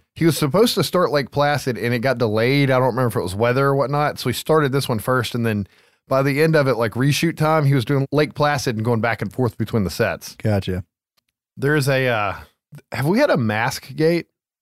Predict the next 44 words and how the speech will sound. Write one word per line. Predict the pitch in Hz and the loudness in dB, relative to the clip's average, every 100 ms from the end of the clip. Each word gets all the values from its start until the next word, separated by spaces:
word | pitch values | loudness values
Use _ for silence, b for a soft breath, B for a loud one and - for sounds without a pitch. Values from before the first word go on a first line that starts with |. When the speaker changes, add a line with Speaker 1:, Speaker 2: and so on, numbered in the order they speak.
| _ _ | _ _
Speaker 1:
on | 143 | -2
an | 143 143 | 0 0
episode | 143 147 156 | 0 0 0
yet | 147 147 | 2 0
where | 127 | 2
there | 123 | 0
were | 117 | 0
issues | 123 135 131 117 | -2 -2 -2 0
with, | 110 92 | 0 0
with, | 117 110 - - | 0 -2 -4 -6
with | 117 113 | -6 -2
the | |
mask, | 110 113 135 131 - | -2 0 0 -2 -4
or | |
is | 117 | -4
this, | 113 120 - - _ - | -2 -4 -6 -20 _ -4
like, | 113 - | -4 -2
the | 113 | -2
main | 107 95 | 0 0
one? | 95 87 101 | -2 0 0
Speaker 2:
I | 123 | 2
think | 120 110 | 4 2
it's | 101 | 0
just | 107 98 | -2 -2
this | - 98 | -2 -2
one. | 101 98 101 _ _ | 0 -2 -4 _ _
Speaker 1:
We | 147 | 0
hammered | 147 196 175 | 2 2 2
out | 180 | 2
the | 156 | 0
first | 170 165 - | 2 2 2
two | 196 | 2
episodes | 185 160 202 165 | 2 2 2 2
back | 156 170 | 2 2
to | 156 | 2
back, | 156 170 156 | 4 4 4
and | |
then | 156 | 4
we've | 147 | 4
taken | 165 156 | 2 2
a | 127 | 2
break. | 117 156 151 131 | 4 4 4 0
So, | - 147 127 | -2 2 4
um, | 127 113 | 4 2